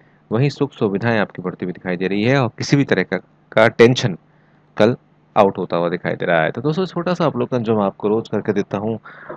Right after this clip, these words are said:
उम्मीद करता हूँ आपको अच्छा लगा होगा। अच्छा लगा है तो like कर देना और दोनों channels को, सीएल Tech को और अभिषेक भट्टागर प्रॉमिस टीवी को, दोनों channels को आप subscribe कर लेना। और अगर आप मुझसे contact करना चाहते हो तो दिए हुए numbers पे हम मुझसे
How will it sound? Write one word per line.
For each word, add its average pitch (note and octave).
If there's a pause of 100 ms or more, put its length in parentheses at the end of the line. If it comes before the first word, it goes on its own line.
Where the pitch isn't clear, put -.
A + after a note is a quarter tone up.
उम्मीद F2+
करता -
हूँ G#2+
आपको E2+ (520)
अच्छा -
लगा G2+
होगा। G2 (480)
अच्छा C#3
लगा C3+
है C3+
तो G2+
like G#2+
कर B2
देना A#2
और F2+ (420)
दोनों D3+
channels F#2
को, F2
सीएल B2
Tech B2
को C3
और G#2+
अभिषेक G2
भट्टागर F2
प्रॉमिस F2
टीवी -
को, F#2+ (460)
दोनों C#3+
channels F#2+
को F2+
आप E2 (240)
subscribe F#2+
कर -
लेना। G#2
और G#2
अगर F#2+
आप A#2
मुझसे -
contact G2+
करना G#2+
चाहते G2
हो A2
तो G2+
दिए G2
हुए G#2
numbers E2+
पे E2+
हम D#2+
मुझसे A#2+